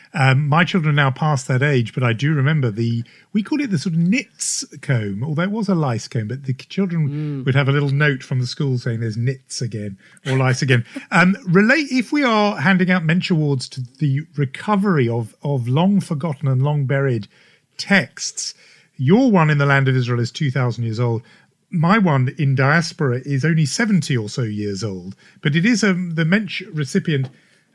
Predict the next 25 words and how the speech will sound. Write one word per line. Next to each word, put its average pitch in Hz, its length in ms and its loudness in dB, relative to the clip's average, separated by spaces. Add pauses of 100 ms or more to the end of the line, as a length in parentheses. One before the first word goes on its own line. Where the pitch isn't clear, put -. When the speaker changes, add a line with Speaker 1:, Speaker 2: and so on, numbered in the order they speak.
Speaker 1:
uh, 147 220 0
is 147 160 -2
also 170 600 0
associated 135 520 -2
with 127 120 -4
a 127 60 0
recovered 127 520 -4
text, 123 420 -8
and 147 120 -2
that 240 140 0
is 208 180 2 (360)
the 175 80 0
novel 190 500 2
that 123 160 0
I 143 180 2
am 143 240 0
reading 170 460 0
and 135 180 0
really 220 160 0
gripped 185 280 -2
by 120 200 0
at 123 220 -10
the 131 80 -2
moment, 104 420 -6
published 175 560 -6